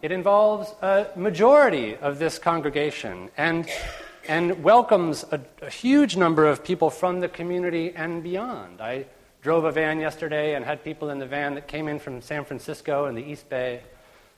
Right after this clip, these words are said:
because they're drawn to the event. And I think there are generally two reasons why people are drawn to it.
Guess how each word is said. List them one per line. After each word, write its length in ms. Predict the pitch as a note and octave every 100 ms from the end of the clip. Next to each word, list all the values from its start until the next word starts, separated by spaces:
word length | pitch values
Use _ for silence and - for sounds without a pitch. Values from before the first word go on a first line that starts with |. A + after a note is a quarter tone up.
| _
because 380 | C3 D3 C3+ -
they're 180 | C#3
drawn 400 | C#3 C#3+ E3+ F3 F3
to 100 | D#3
the 120 | D3
event. 360 | B2 A2+ F#2 D#2+ - _ _ _ _ _ -
And 100 | D#3+
I 60 |
think 280 | F3 A3 G#3+
there 140 | G3+ F#3
are 160 | F3
generally 480 | D#3+ A#3 A#3+ G#3+ F#3+
two 240 | - G#3+
reasons 460 | G3+ G3 D3 D#3 C#3
why 100 | D3+
people 320 | - E3 C#3
are 60 | B2
drawn 360 | A#2 A#2 A2+ G2+
to 140 | G#2
it. 140 | D#2+